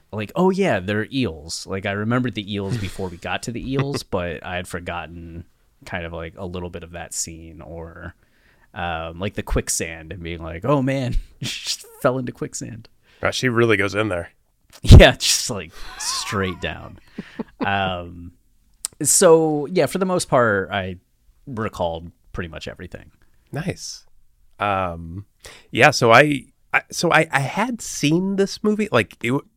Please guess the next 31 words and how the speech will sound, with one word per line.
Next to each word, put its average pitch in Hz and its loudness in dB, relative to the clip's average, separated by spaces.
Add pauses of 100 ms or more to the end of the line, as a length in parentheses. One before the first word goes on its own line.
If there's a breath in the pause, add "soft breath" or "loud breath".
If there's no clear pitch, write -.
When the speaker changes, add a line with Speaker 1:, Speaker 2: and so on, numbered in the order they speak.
(100)
Speaker 2:
I - -6
think - -8
it - -2
played 120 -4
on 123 2
Comedy 104 -4
Central, 311 -4 (880)
I - -16
think, - -14
or, 120 0
like, 107 0
T - -2
N 123 2
T 120 -2
or 101 0
U 95 -2
S 104 -4
A, 104 0
who 98 -6
knows? 85 -8
I, 92 -12 (120)
but 107 -6
I 107 -4
have 127 -2
this 107 -8
feeling 98 -4
it 87 -12
played 90 -8
on 82 -12
Comedy 82 -12
Central. - -14